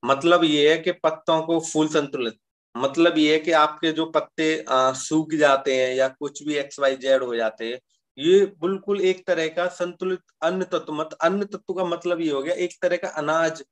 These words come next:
जैसे आप बॉडी के लिए, आपके लिए अनाज बहुत जरूरी है, इसके लिए अन्य तत्व को क्या करता है, पत्तों के लिए मदद मिलती है। फसल और फल को संतुलित वृद्धि होती है, मतलब ये है कि आप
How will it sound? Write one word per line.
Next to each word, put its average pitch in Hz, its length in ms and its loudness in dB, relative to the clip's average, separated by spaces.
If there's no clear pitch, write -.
जैसे 156 180 -2
आप 175 220 0
बॉडी 175 300 0
के 214 140 -4
लिए, 185 220 -2
आपके 180 380 0
लिए 180 280 0
अनाज 165 500 -4
बहुत 156 320 -10
जरूरी 139 340 -8
है, 175 60 -6
इसके 170 280 -8
लिए 180 140 0
अन्य 175 240 -2
तत्व 180 320 -6
को 170 180 -2
क्या 156 200 2
करता 139 260 0
है, 196 140 0
पत्तों 175 300 -2
के 151 160 -6
लिए 156 400 0
मदद 160 420 2
मिलती 143 360 -2
है। 110 120 -2
फसल 196 360 6
और 208 340 4
फल 165 180 6
को 220 200 6
संतुलित 202 680 -2
वृद्धि 170 300 -2
होती 131 360 -2
है, 113 160 -6
मतलब 185 400 -2
ये 165 220 0
है 175 80 -4
कि - 140 -8
आप 175 300 0